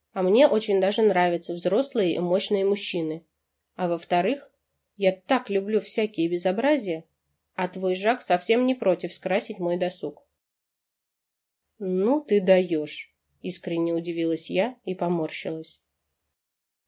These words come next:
До начала занятий оставался один день, и я его провела в компании Натали и Жака. Мы устроили себе экскурсию по городу, облюбовали пару замечательных ресторанчиков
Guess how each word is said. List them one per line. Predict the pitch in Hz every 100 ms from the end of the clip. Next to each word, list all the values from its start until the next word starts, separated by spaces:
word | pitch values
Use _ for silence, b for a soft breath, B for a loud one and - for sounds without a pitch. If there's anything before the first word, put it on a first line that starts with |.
| _ _ _ _
До | 208 190
начала | 214 233 320 302
занятий | 220 220 262 330 233
оставался | 175 - 190 214 285 285 180
один | 175 202 214
день, | 185 156 165 _ _ _ _ _
и | -
я | 185 220 311
его | 269 208
провела | 190 175 185 254
в | 262
компании | 180 180 214 233 190
Натали | 175 170 165 175
и | 220 208
Жака. | 180 165 151 - - _ _ _ _ _ _ _ _ _ _ _ -
Мы | 269 302
устроили | 233 - 247 285 220
себе | 208 214 226 262
экскурсию | - - 254 254 - 220
по | 226
городу, | 214 196 160 156 165 _ _ _
облюбовали | - 180 190 202 214 320 262
пару | 226 254 233
замечательных | 208 180 180 226 240 185 170 175
ресторанчиков | 170 - 170 233 262 214 214